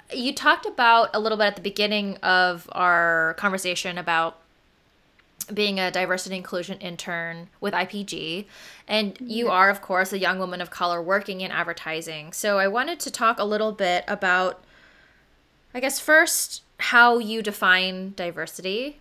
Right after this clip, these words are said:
Speaker 1: from your perspective.
Speaker 2: Mm-hmm.
Speaker 1: And what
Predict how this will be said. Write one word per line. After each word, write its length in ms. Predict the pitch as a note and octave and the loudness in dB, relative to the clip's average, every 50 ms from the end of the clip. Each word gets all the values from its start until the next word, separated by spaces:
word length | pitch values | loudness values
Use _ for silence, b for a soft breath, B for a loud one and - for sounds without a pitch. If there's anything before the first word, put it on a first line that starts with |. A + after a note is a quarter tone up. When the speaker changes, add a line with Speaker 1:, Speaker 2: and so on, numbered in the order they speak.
| _ _ | _ _
Speaker 1:
from 360 | - G3 F#3+ F3+ F3 F3 F#3 F#3 | -8 -6 -6 -6 -8 -14 -14 -10
your 100 | - F3 | -10 -10
perspective. 720 | F3 - F3 - _ D#3+ D#3 - - G3+ G#3 B3+ D4 E4 E4+ _ _ _ b b b b b b b b _ _ _ _ _ _ B3+ | -10 -10 -16 -12 _ -10 -12 -8 -8 -8 -6 -6 -8 -10 -10 _ _ _ b b b b b b b b _ _ _ _ _ _ -12
Speaker 2:
Mm-hmm. 440 | A3+ A3+ A3 G3 F#3 F3+ F3+ G#3+ A#3 _ _ _ _ _ _ _ _ _ | -8 -6 -4 -4 -4 -4 -6 -10 -12 _ _ _ _ _ _ _ _ _
Speaker 1:
And 300 | A#3+ B3 B3 B3+ B3+ A3 | -2 0 0 -2 -4 -2
what 400 | A#3 C4 C#4 D#4 F4 D#4 - | 0 2 4 4 2 2 0